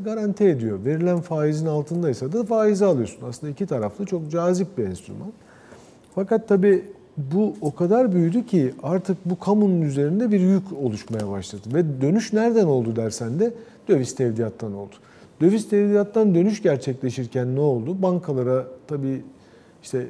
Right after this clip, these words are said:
eğer bu dönüşü gerçekleştirmezsen menkul kıymet tesis edeceksin dediğin için bankalar da burada azami çabayı gösterir hale geldi. Ve bu dönüşüm hem bankacılık tarafında hem aracılar tarafında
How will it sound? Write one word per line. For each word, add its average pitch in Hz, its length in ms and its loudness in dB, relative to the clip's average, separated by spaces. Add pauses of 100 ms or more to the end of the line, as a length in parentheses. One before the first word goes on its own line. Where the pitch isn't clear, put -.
(140)
eğer 143 340 2
bu 135 80 -2
dönüşü 135 300 -4
gerçekleştirmezsen 135 1040 -4
menkul 131 360 -2
kıymet 139 400 -4
tesis 135 280 -2
edeceksin 123 540 -6
dediğin 143 260 0
için 156 300 -4
bankalar 175 500 0
da 143 140 2
burada 120 320 0 (760)
azami 151 540 2
çabayı 117 480 0 (520)
gösterir 123 500 0
hale 110 340 -4
geldi. 107 440 -4 (440)
Ve 175 260 4
bu 202 120 4
dönüşüm 185 540 2
hem 196 320 4
bankacılık 165 640 2
tarafında 117 460 -2
hem 170 160 0
aracılar 139 600 2
tarafında 127 640 -2